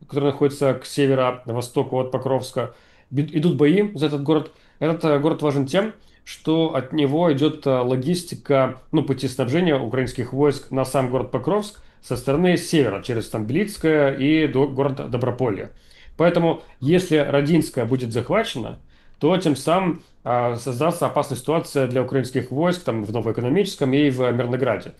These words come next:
Тоже, опя-, опять-таки, постепенно будет, а, схлапываться карман.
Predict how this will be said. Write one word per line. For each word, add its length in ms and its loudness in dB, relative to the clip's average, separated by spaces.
Тоже, 200 4
опя-, 180 0
опять-таки, 560 -2
постепенно 480 0
будет, 300 0
а, 120 0
схлапываться 1040 -2
карман. 380 -4